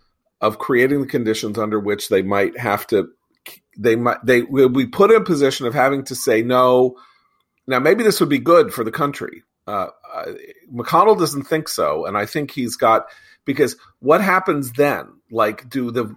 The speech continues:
do the Republicans who are up in twenty twenty-two and who are scared of Trump, do they say, "Oh, all right, I'll vote to say that,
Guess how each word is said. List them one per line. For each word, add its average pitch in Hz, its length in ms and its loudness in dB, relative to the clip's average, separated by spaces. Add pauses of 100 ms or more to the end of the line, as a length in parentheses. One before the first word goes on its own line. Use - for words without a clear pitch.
do 131 140 -4
the 110 160 -2
Republicans 170 720 0
who 135 120 2
are 117 80 4
up 139 140 0
in 131 80 -4
twenty 131 320 -4
twenty-two 123 600 -2
and 110 100 -2
who 113 140 -4
are 104 80 2
scared 123 440 2
of 117 120 -4
Trump, 120 380 0 (800)
do 143 160 -2
they 135 200 4
say, 143 240 4
"Oh, 196 60 6
all 226 260 6
right, 123 220 4
I'll 127 120 2
vote 131 400 0
to - 120 -10
say 113 340 0
that, 101 240 -8